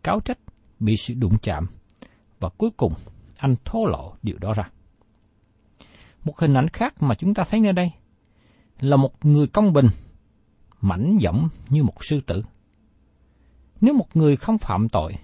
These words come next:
người ấy mạnh dạn đứng lên và nói chuyện. Nếu tâm trí người đó được tự do khỏi tội lỗi, người ấy không sợ một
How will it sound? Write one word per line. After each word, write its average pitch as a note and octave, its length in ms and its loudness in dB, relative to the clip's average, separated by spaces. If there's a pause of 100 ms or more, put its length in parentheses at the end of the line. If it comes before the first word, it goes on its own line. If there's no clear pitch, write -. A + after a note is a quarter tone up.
(120)
người G#2+ 120 4
ấy E3+ 100 0
mạnh G#2+ 340 0
dạn D#2 240 -4 (260)
đứng F#3+ 260 0
lên D#3 240 0
và - 100 -10
nói G#2 160 -6
chuyện. - 240 -8 (800)
Nếu F#3 120 0
tâm A3+ 220 2
trí C4 180 -2
người D#3 180 4
đó D#3+ 180 0
được C#3+ 140 -8 (180)
tự G#2 120 0
do E3+ 300 0 (280)
khỏi - 360 -8
tội G#2 160 -2
lỗi, F#2 240 -4 (380)
người F#2 120 0
ấy C3 140 -4
không G#3 420 -2
sợ G2+ 340 -2
một A#2+ 180 0